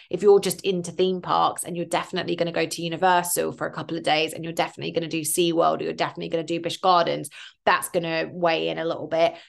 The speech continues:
A car as well. If you've got a car, do not stay at Disney because they charge you, or they did, not anymore. They used to charge you just to park at the hotel. But also, again, you know, if you've got the car, you don't need to stay on site.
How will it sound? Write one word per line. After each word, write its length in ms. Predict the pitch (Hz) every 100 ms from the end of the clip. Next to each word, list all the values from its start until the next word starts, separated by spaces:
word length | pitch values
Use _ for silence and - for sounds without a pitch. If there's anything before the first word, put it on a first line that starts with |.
| -
A 60 | 165
car 500 | - 208 170 151 -
as 140 | 165
well. 260 | 180 170 160
If 160 | - -
you've 160 | 180
got 220 | 175 -
a 40 | 175
car, 560 | - 190 156 160 175 - -
do 120 | 190
not 300 | 185 196 -
stay 300 | - 147 170
at 100 | 165
Disney 380 | 170 165 180 180
because 220 | 180 175
they 160 | 170 170
charge 460 | - 190 175 170
you, 320 | 170 165 170 170
or 160 | 160
they 160 | 156 160
did, 400 | 156 214 185 185 -
not 180 | 185 180
anymore. 440 | 175 185 185 165 - - -
They 80 | 180
used 280 | 190 196 -
to 60 | 170
charge 400 | 214 185 175 170
you 340 | 165 170 170
just 220 | - 170
to 60 | 180
park 340 | - 175 175
at 60 | -
the 80 | 170
hotel. 400 | 170 165 170 160 - -
But 80 | 196
also, 260 | 202 180
again, 400 | 180 175 185 170
you 80 | 170
know, 80 | 175
if 160 | 170 196
you've 140 | 185
got 180 | 185 -
the 80 | 185
car, 640 | - 185 151 143 175 175 _ _ _
you 120 | 190
don't 220 | 190 175 180
need 260 | 190 180
to 80 | 165
stay 300 | 139 151 143
on 180 | 156 151
site. 380 | - 151 156